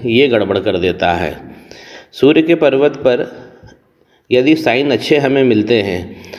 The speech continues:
तो हमारी तरक्की बहुत अच्छी होती है और विस्तार भी बहुत बढ़िया मिलता है।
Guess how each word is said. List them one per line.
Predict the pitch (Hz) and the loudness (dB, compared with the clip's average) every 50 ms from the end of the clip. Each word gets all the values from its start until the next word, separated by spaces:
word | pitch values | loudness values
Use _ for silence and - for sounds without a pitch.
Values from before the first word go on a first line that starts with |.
| - - - | -20 -10 -4
तो | - 120 | -2 0
हमारी | 117 117 120 123 135 139 | 0 2 0 2 2 0
तरक्की | 123 117 120 107 107 101 - - - 139 147 151 - | 0 0 0 0 0 -2 -2 -4 -2 0 2 2 0
बहुत | 123 107 98 98 107 113 123 - | 0 -2 0 0 0 0 0 -2
अच्छी | 113 - - - 131 | -4 -2 0 2 2
होती | 120 120 123 120 123 127 123 | 4 4 2 2 2 2 2
है | 123 143 156 - - - - | 2 2 -2 -2 -4 -4 -2
और | 113 107 113 131 131 | 0 2 2 2 2
विस्तार | 113 107 - 110 107 107 104 107 107 | 2 0 -2 -2 -2 0 2 2 2
भी | 104 98 110 139 151 160 | 0 0 0 2 2 2
बहुत | - - 107 104 92 117 117 | 0 0 -2 0 0 0 0
बढ़िया | 107 101 101 101 101 104 | 0 0 0 0 0 0
मिलता | 101 101 90 87 85 90 90 87 | 0 0 0 -2 0 0 -2 -2
है। | 87 87 90 85 76 85 - | 0 -2 -4 -6 -6 -8 -14